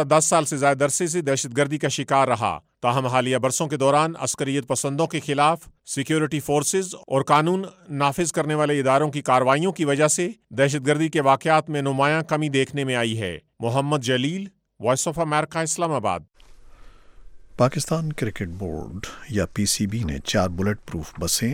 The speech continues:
Speaker 2: ایسے میں خریدی ہیں جبکہ وہ دوسرے ملکوں کی ٹیموں کو قائل کرنے کی کوشش کر رہا ہے کہ سیکیورٹی سے متعلق خدشوں کو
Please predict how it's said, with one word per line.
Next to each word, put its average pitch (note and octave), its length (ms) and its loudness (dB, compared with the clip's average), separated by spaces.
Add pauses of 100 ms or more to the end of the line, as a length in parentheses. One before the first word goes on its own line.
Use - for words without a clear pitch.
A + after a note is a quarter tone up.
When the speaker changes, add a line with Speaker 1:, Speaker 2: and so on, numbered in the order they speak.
(120)
Speaker 2:
ایسے F2+ 300 -4
میں D2+ 120 -4
خریدی D#2 380 -8
ہیں G#2 160 -2
جبکہ C3 320 -2
وہ G2 100 -2
دوسرے G#2 360 -4
ملکوں A#2 280 -4
کی - 180 -10
ٹیموں G2+ 280 -2
کو - 200 -10
قائل D#2+ 240 -2
کرنے F#2 280 -4
کی - 140 -8
کوشش - 380 -8
کر - 120 -8
رہا G#2 280 -2
ہے D#2 100 -8 (520)
کہ C3 100 0
سیکیورٹی D3+ 540 0
سے - 140 -4
متعلق A#2+ 380 -2
خدشوں - 420 -4
کو F#2+ 120 -8